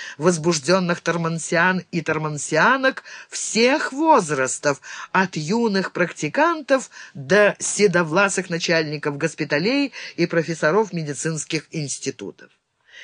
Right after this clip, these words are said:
Эвиза нашла взглядом своего главврача. Он подошёл, бесцеремонно расталкивая людей. "Отвезти вас в столовую, подкрепиться?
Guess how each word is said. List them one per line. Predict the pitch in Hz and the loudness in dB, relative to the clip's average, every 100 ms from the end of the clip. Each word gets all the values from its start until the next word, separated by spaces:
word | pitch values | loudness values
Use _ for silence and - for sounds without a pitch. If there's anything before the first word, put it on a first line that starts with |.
| - - | -18 -2
Эвиза | 180 262 359 320 | 2 4 4 4
нашла | 311 - 302 | -2 2 2
взглядом | 269 190 240 247 247 | 2 2 2 2 -4
своего | - 196 190 220 | -2 0 2 0
главврача. | 170 190 156 143 143 143 135 143 - - - | 2 -2 0 -4 0 2 2 0 -8 -20 -6
Он | 339 214 | -6 -4
подошёл, | 135 127 - 226 302 | -2 -2 2 0 0
бесцеремонно | 147 - 135 123 143 196 | -4 -6 -4 -4 -4 -2
расталкивая | 143 127 - 147 151 151 151 | -2 -2 0 0 0 -2 -2
людей. | 135 135 113 139 139 - - - _ - | -2 -4 0 2 2 -4 -20 -20 _ -8
"Отвезти | 131 131 135 - 202 | -6 -4 -8 -4 -4
вас | 196 165 208 | 0 0 -2
в | - | -6
столовую, | - 123 123 180 254 | -4 -2 -2 -2 -4
подкрепиться? | 202 - 123 113 - - - 294 | -8 -10 -10 -6 -8 -8 -8 -8